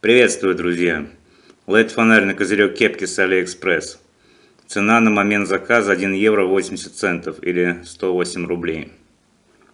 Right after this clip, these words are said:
Хорошая упаковка. Можно уже даже подарить кому-нибудь. Выглядит презентабельно.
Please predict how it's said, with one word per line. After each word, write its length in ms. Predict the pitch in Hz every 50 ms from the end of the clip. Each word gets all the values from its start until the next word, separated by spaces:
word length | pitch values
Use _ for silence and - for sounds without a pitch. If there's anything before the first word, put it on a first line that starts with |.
| _ _ _ _
Хорошая 500 | - 135 139 131 107 - - - 98 87
упаковка. 760 | 90 - 101 95 - 120 139 135 - - - 104 101 101 101 - _ _ _ _ - - _ _ _ _
Можно 360 | - 92 95 92 90 92 92 90
уже 200 | 87 92 95 90
даже 420 | 90 90 90 85 87 87 87 85 85 - - _ - - -
подарить 460 | - 90 87 87 87 - - - -
кому-нибудь. 640 | - 107 101 101 98 98 95 92 92 92 90 90 - - _ _ _ _ _ _ _ _ _ _ _ _ - - - - - _ _ _ _ _ -
Выглядит 640 | 87 90 92 85 82 90 82 80 87 87 - - - - _ _ _ _ _ - - - _
презентабельно. 960 | - 90 85 82 87 87 87 87 101 98 98 98 95 92 92 90 90 92